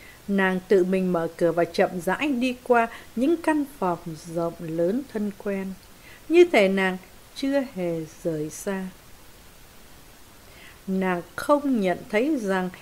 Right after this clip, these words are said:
mình đã nhớ chỗ này xiết bao. Dường như những kỷ niệm đẹp hiếm hoi của thời ấu thơ của nàng đều diễn ra ở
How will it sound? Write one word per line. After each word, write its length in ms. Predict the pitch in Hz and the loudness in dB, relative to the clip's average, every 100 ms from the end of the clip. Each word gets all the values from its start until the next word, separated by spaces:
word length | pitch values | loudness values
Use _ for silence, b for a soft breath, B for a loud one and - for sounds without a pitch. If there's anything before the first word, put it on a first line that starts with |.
| - | -10
mình 320 | 208 196 185 180 | -2 0 0 0
đã 120 | 214 | 0
nhớ 360 | 262 269 285 339 | 4 4 4 0
chỗ 280 | - 214 294 | -2 0 2
này 540 | 320 202 175 175 165 156 | 0 0 -2 -4 -4 -8
xiết 320 | - - 311 - | -12 -8 -8 -8
bao. 280 | 196 196 196 196 - - B B B B | -6 -6 -8 -12 -20 -20 B B B B
Dường 540 | 240 202 247 233 220 262 | -4 4 8 8 8 4
như 180 | 330 | 2
những 260 | 330 269 349 349 | 2 0 -2 -2
kỷ 260 | 208 180 | 2 2
niệm 380 | 175 180 180 175 170 - - - | 2 -2 -2 -2 -4 -14 -20 -16
đẹp 380 | 190 180 175 175 - | -2 0 0 -2 -6
hiếm 220 | 214 254 294 - | -2 -2 -4 -4
hoi 220 | 254 247 247 | -2 -2 -4
của 120 | 160 - - | -10 -10 -8
thời 300 | 170 165 160 | -6 -4 -4
ấu 240 | 165 202 277 - | -4 -4 -4 -6
thơ 180 | 214 214 - | -6 -6 -8
của 80 | |
nàng 260 | 160 165 165 B B - | -10 -8 -10 B B -8
đều 400 | 185 190 185 175 | 0 2 4 2
diễn 400 | 165 180 202 311 269 | -2 -4 -2 -4 -4
ra 220 | 226 226 | -2 -2
ở 160 | 226 165 | -2 -6